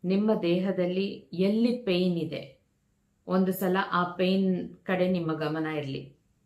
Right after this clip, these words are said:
ಓಕೆ, ನೋಡ್ಕೊಂಡ್ರಲ್ಲ ನಿಮ್ ಪೇನ್ ಎಲ್ಲಿದೆ ಅಂತ. ಈಗ ನಿಮ್ಮ ನೋವಿಗೆ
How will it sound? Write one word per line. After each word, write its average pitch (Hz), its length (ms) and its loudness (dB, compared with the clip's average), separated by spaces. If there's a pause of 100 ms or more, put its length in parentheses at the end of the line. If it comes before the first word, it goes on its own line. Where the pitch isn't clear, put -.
(1500)
ಓಕೆ, - 320 -12 (680)
ನೋಡ್ಕೊಂಡ್ರಲ್ಲ 165 640 0
ನಿಮ್ 170 260 -2
ಪೇನ್ 165 220 -2
ಎಲ್ಲಿದೆ 160 500 0
ಅಂತ. 151 180 -8 (420)
ಈಗ 233 200 2 (340)
ನಿಮ್ಮ 214 420 2
ನೋವಿಗೆ 185 920 2